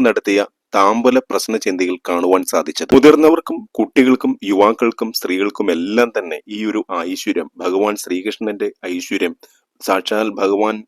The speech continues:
ഗുരുവായൂരപ്പന്റെ അനുഗ്രഹം വന്നു ചേർന്നിട്ടുള്ളതായിട്ടാണ് കാണുവാൻ സാധിച്ചത്. സംസ്കാരം കൊണ്ടും ആചാര അനുഷ്ഠാനങ്ങളെ കൊണ്ടും സമ്പന്നമാണ് നമ്മുടെ രാജ്യം. വർഷങ്ങൾ കുറെ കഴിഞ്ഞിട്ടും ഇതെല്ലാം ഇവിടെ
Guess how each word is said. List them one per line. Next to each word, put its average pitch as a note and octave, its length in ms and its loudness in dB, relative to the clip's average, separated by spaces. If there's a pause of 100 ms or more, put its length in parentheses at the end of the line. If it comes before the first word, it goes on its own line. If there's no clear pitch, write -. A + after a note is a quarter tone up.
ഗുരുവായൂരപ്പന്റെ G#2 880 -2
അനുഗ്രഹം G2 640 -4 (500)
വന്നു G2 300 0
ചേർന്നിട്ടുള്ളതായിട്ടാണ് F#2 1040 -2 (200)
കാണുവാൻ F2 360 -2
സാധിച്ചത്. - 500 -10 (680)
സംസ്കാരം F3 520 6
കൊണ്ടും E3 240 2 (220)
ആചാര C#3+ 380 8 (120)
അനുഷ്ഠാനങ്ങളെ B2+ 680 6
കൊണ്ടും F#2 220 2 (200)
സമ്പന്നമാണ് A2 600 4 (120)
നമ്മുടെ F#2 260 2
രാജ്യം. D#2+ 340 -2 (540)
വർഷങ്ങൾ C3 420 6
കുറെ A#2+ 300 4
കഴിഞ്ഞിട്ടും A#2+ 460 4 (200)
ഇതെല്ലാം A#2+ 380 4 (100)
ഇവിടെ A2 240 4